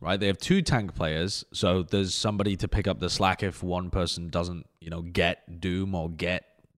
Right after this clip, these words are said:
new Zarya or whatever, right? And then on their D P S line, they have a hardcore hit scan player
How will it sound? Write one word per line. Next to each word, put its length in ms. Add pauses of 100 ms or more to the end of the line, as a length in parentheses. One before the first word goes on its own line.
new 100
Zarya 440
or 140
whatever, 460
right? 200 (600)
And 100
then 300 (120)
on 140
their 120
D 180
P 160
S 200
line, 320 (260)
they 120
have 460 (220)
a 120
hardcore 680 (160)
hit 200
scan 320
player 400